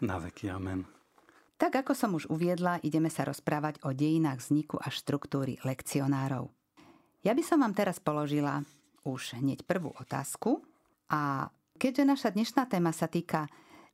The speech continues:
Speaker 2: dejín vzniku a štruktúry lekcionárov, začneme teda samotnou históriou vzniku lekcionárov.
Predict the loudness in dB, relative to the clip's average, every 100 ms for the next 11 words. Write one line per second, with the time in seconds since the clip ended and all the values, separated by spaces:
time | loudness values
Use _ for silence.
0 | -2 2 2 2 0 0 -2 -4 -6 -2
1 | -2 0 0 2 0 -2 -2 0 2 2
2 | 0 0 0 0 0 2 0 -2 0 0
3 | 0 0 0 2 0 -6 -2 -2 -2 0
4 | 0 0 -2 -2 0 0 0 -2 -4 -4
5 | -4 0 2 2 -2 -4